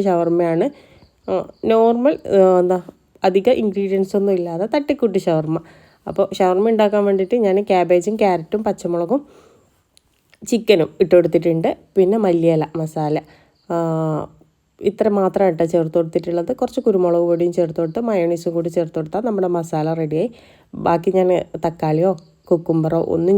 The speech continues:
ചേർത്തിട്ടില്ല. ഇങ്ങനെ നോർമലായിട്ട് മതി. കാരണം മക്കൾക്ക് കക്കിരിക്കും തക്കാളിയൊന്നും ഇഷ്ടമല്ല. അപ്പോൾ ഇതിങ്ങനെ മിക്സ് ചെയ്ത് കൊടുത്തിട്ട് നമ്മുടെ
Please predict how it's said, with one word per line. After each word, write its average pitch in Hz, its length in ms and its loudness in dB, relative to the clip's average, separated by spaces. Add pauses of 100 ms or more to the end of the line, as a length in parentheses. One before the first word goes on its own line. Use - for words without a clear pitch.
ചേർത്തിട്ടില്ല. 160 480 0 (160)
ഇങ്ങനെ 180 200 0 (120)
നോർമലായിട്ട് 202 680 2
മതി. 156 220 -2
കാരണം 170 240 -4 (380)
മക്കൾക്ക് 254 420 4
കക്കിരിക്കും 208 480 2
തക്കാളിയൊന്നും 185 460 2
ഇഷ്ടമല്ല. 160 400 -4 (560)
അപ്പോൾ 185 260 0 (420)
ഇതിങ്ങനെ 208 380 4
മിക്സ് 190 240 2
ചെയ്ത് 185 240 6
കൊടുത്തിട്ട് 170 420 0 (100)
നമ്മുടെ 180 240 0